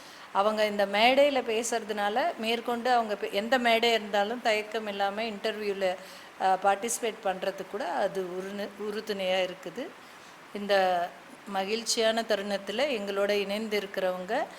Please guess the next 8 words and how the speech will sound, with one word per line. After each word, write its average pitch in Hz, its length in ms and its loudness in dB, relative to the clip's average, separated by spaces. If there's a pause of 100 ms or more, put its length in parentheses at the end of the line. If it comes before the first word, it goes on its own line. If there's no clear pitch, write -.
(320)
நடுவர்களாக 214 880 4
இங்க 220 240 -2
வந்தவங்க, 196 680 -2 (560)
ஆ, 185 220 2
திருமதி 190 540 -2 (100)
ஸ்ம-, 202 420 -2
சோபாராஜ் 196 580 2
அவர்கள், 180 560 -4